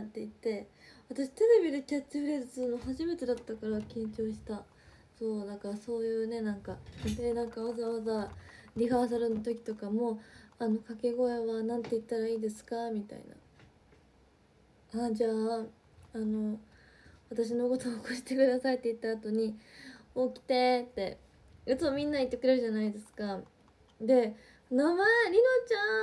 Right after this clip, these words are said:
ゃん」って言わない、みんないつも「起きて」って言ってるよね。そう、で、私、「起きて」って言ってくださいって言ったら、「あ、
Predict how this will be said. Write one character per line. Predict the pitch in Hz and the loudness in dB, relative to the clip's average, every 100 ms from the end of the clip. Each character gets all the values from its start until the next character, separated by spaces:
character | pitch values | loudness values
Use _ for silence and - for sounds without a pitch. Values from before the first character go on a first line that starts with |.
| 415 | 0
ゃ | 311 | -2
ん」 | |
っ | |
て | 247 | 0
言 | 247 | 2
わ | 269 | 2
な | 277 | -2
い、 | 247 | -4
み | 339 | -2
ん | |
な | 392 | 0
い | 381 | 0
つ | 392 | -2
も | 269 359 | -2 -4
「起 | - | -6
き | |
て」 | - 311 | -4 -4
っ | 285 | -2
て | |
言 | 226 | -6
っ | 220 | -2
て | 226 | 0
る | 220 | 0
よ | 202 | 0
ね。 | 196 214 196 - - - _ - _ _ | -2 -2 -4 -8 -20 -20 _ -20 _ _
そ | - 240 | 0 0
う、 | 220 | 2
で、 | 233 | 0
私、 | 226 226 - 233 233 226 - _ - _ 294 | 0 -4 -12 -4 -2 -2 -4 _ -20 _ -8
「起 | 294 294 | -6 -8
き | |
て」 | 302 311 302 302 | -6 -4 -4 0
っ | |
て | 254 | 2
言 | 220 | 2
っ | |
て | 233 | 0
く | 240 | -4
だ | 240 247 | -4 -2
さ | 262 262 | 0 0
い | 254 | 0
っ | |
て | 214 | -4
言 | |
っ | 214 | -6
た | 214 | -4
ら、 | 240 | -2
「あ、 | 247 | -4